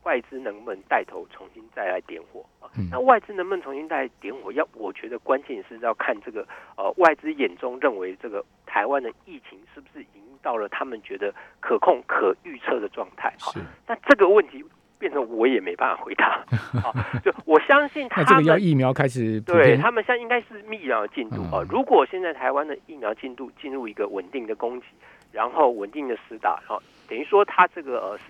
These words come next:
Speaker 1: 施打疫苗进程可以被合理推估的时候，我觉得那个时候资金就会，呃，回来，啊。
Speaker 2: OK。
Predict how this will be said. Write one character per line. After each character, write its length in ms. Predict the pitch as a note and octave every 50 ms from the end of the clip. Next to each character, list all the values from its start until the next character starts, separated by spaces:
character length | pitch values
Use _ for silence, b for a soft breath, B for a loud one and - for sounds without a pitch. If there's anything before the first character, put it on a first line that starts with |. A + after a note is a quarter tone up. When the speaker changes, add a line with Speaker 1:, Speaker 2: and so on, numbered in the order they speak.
| _ _ _ -
Speaker 1:
施 60 | -
打 160 | - A#2 C3+
疫 60 | D3+
苗 180 | C#3+ C3+ B2 A2+
进 200 | - - D#3 C3 -
程 160 | - G2 G2+ -
可 220 | - - - C3+
以 100 | - -
被 220 | - D3+ C#3 B2+
合 200 | A#2 - - C3
理 120 | D3 C#3+ A2
推 180 | - - B2
估 220 | B2 - C3 B2+ A#2
的 60 | G#2
时 140 | - - A2
候， 140 | A2+ G2+ B B B B B B _
我 160 | A#2+ A2+ A2+
觉 140 | - D#3+ E3
得 60 | E3
那 120 | F3 F3+
个 100 | D#3+ C#3+
时 140 | - - D#3
候 80 | C#3+ C3 - _ -
资 140 | - E3 D#3+
金 180 | - D3 D3 C#3+ -
就 160 | - C3+ A2
会， 300 | - - A#2 G#2 F#2 F2 -
呃， 240 | - F2 E2 E2 E2 -
回 240 | - - G#2+ F#2+ F2+
来， 200 | F#2 - - - -
啊。 60 | A2
Speaker 2:
OK。 240 | - - G2+ F2+